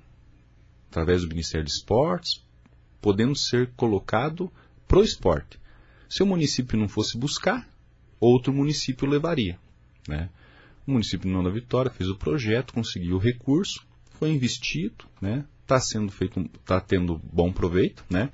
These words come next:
"Ah, mas não investe mais na saúde." Tá investindo, o município de União da Vitória vem investindo, porque, é, sobrecarregou demais hoje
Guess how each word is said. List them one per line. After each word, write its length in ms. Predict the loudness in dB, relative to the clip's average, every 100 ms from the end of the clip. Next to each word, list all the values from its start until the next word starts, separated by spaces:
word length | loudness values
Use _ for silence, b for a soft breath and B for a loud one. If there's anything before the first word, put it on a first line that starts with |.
| B B B B B B
"Ah, 180 | 0 2
mas 240 | 2 2
não 180 | 2 2
investe 480 | 4 6 4 2 -2
mais 240 | 0 0
na 80 | 0
saúde." 460 | 0 -2 -2 -6 -12 -12
Tá 200 | -2 0
investindo, 520 | 2 0 -2 -2 0 0
o 40 |
município 420 | 0 -2 -4 -4
de 60 | -2
União 180 | 0 0
da 60 |
Vitória 280 | -2 -2 0
vem 220 | 2 2
investindo, 480 | 0 -2 -4 -2 -4 -8 -20 -20 -20 -20 -20 -20 -18 -16 -18 _ _ 0
porque, 560 | 0 0 0 2 2 -2 B B B B B
é, 500 | 0 4 4 4 2
sobrecarregou 840 | 2 2 4 4 4 2 2 2 0
demais 640 | 2 4 6 6 4 0
hoje 420 | -2 -2 -4 -8